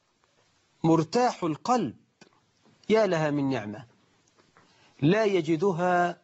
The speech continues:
أكثر الناس في هذا الزمان. إنها الغنيمة المفقودة، راحة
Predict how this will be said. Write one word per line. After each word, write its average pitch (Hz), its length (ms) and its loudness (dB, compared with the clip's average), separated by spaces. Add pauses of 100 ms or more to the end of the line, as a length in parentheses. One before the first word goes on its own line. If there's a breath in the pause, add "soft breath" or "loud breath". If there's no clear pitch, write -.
(160)
أكثر 170 500 -2
الناس 165 520 -2
في 147 340 -2
هذا 156 440 0
الزمان. 131 640 -4 (1200)
إنها 160 320 2
الغنيمة 156 600 0
المفقودة، 139 840 0 (720 soft breath)
راحة 165 600 2